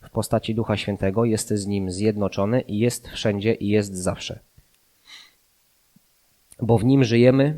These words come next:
poruszamy się i jesteśmy. Dzieje apostolskie siedemnaście, y, dwadzieścia osiem. Czasem się mówi, że Bóg się porusza i, i że o, Bóg przychodzi, na tym miejscu jest Bóg, a,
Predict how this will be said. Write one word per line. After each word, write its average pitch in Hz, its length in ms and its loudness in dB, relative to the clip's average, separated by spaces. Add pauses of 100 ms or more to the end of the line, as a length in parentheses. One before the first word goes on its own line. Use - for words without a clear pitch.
poruszamy 123 500 4
się 120 260 -2
i 107 60 0
jesteśmy. 101 520 2 (180)
Dzieje 107 220 2
apostolskie 104 580 -4
siedemnaście, 98 760 0 (420)
y, 101 200 4
dwadzieścia 98 520 2
osiem. 98 280 0 (360)
Czasem 143 280 2
się 127 140 2
mówi, 135 320 4 (1040)
że 113 200 4
Bóg 135 140 2
się 135 120 2
porusza 127 560 6
i, 117 400 4
i 117 80 -2
że 117 140 2
o, 123 160 8
Bóg 131 240 2
przychodzi, 110 480 2
na 131 120 6
tym 123 180 2
miejscu 127 340 2
jest 113 200 4
Bóg, 139 260 2
a, 117 340 4